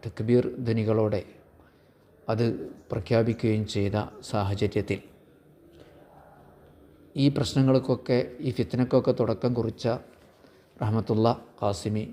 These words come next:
എന്ന മനുഷ്യൻ സമസ്തയുടെ തീരുമാനത്തെ സ്വാഗതം ചെയ്തുകൊണ്ട്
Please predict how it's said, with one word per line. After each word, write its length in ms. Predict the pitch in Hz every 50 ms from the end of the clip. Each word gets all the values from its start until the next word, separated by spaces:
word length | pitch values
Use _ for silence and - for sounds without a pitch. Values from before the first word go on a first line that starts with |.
| - - - _ _ _ - - - - 208 175 123 117
എന്ന 200 | 110 110 110 113 120 135 - - - - - _ _ _ _ _ _ - - _ _ _ _ _ _ _ _ _ _ _ _ _ - - - - - - - - - _ _ _ _ _ - -
മനുഷ്യൻ 380 | - 117 110 - - 117 90 82 - - - - - _ _ _ _ _ _ _ _ - - - - - - - - - - - - - - - - - -
സമസ്തയുടെ 500 | - - 131 123 - - 127 123 120 123 120
തീരുമാനത്തെ 500 | 120 117 117 120 120 117 117 - - 117 -
സ്വാഗതം 380 | - 113 110 107 113 110 120 117 107
ചെയ്തുകൊണ്ട് 540 | - 110 104 110 107 107 104 104 101 110